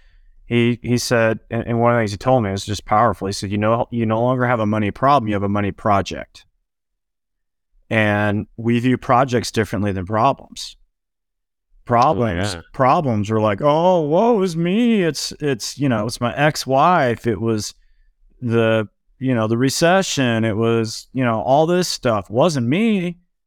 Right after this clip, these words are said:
Speaker 1: We play victim. People hate when I say that, but victim is you're just allowing the outside world to dictate your thinking and your results.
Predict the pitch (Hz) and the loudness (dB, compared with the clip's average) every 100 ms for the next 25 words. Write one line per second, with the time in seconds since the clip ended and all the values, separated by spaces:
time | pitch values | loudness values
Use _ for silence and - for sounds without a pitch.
0 | _ _ 120 - 135 123 107 156 - 107 | _ _ -10 -2 2 2 2 0 0 -6
1 | 90 87 _ _ - 131 120 107 120 110 | -6 -10 _ _ -6 -4 -2 0 0 0
2 | 101 - 127 175 104 127 113 185 - 151 | -2 -2 0 0 0 -2 -2 -2 -2 -2
3 | 113 139 185 - - 120 135 117 110 123 | -2 -4 -6 -4 -2 0 0 0 -2 0
4 | 117 107 135 170 101 87 110 - 113 85 | -2 0 0 0 -2 -4 -6 -4 -4 -4
5 | 104 120 110 120 107 104 101 98 131 - | -4 -4 -4 -2 -2 -2 -2 0 2 2
6 | 113 - | 0 -2